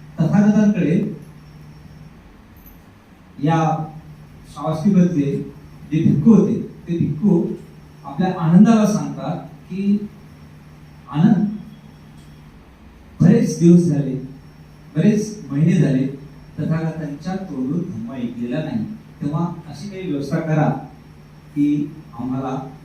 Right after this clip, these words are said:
त्यांचा लाभ होईल." म्हणून आनंद तथागतांना तिथे एक रम्यक ब्राह्मण आहे, त्या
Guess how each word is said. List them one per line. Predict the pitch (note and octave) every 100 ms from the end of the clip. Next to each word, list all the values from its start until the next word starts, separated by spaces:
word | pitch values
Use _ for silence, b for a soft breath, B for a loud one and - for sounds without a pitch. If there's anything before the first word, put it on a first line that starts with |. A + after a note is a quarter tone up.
| -
त्यांचा | B2+ B2 D3+
लाभ | A#2 B2 C3+
होईल." | A2 G#2 - - - - - -
म्हणून | F3 - - - - - - - - - - - - -
आनंद | D#3 G3 - - - - - - -
तथागतांना | D3 D#3 D#3+ C#3+ - C3 B2+ G#3+ - - - - - - - - D3+
तिथे | E3 D#3+
एक | D3+ D3+
रम्यक | C#3+ - D3 D#3+ G3 G3+ - - - - - - - - - - - - -
ब्राह्मण | - - C#3+ -
आहे, | - - - - - - - - - - -
त्या | D#3+ D#3 -